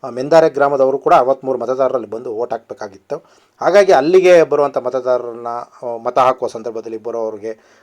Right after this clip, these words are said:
ಕಲ್ಲು ತೂರಾಟ ಮಾಡಿದ್ದಾರೆ, ಆಕ್ರೋಶ ಭರಿತರಾಗಿದ್ದಾರೆ. ಬೆ-, ಇದಕ್ಕೆ ಕಿಟಕಿ ಸ್ಕೂಲ್ ಬಾಗಿಲಿಗೆ ಮತ್ತು ಮತ,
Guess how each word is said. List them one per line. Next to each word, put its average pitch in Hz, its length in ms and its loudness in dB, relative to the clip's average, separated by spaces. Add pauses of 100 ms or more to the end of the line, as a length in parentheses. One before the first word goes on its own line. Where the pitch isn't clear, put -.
(120)
ಕಲ್ಲು 190 220 4
ತೂರಾಟ 143 280 0
ಮಾಡಿದ್ದಾರೆ, 113 560 -8 (180)
ಆಕ್ರೋಶ 214 400 0
ಭರಿತರಾಗಿದ್ದಾರೆ. 127 1000 -6 (640)
ಬೆ-, 107 460 -14
ಇದಕ್ಕೆ 151 560 -2 (760)
ಕಿಟಕಿ 170 260 -6
ಸ್ಕೂಲ್ 208 300 0
ಬಾಗಿಲಿಗೆ 151 340 2
ಮತ್ತು 135 200 -4
ಮತ, 120 160 0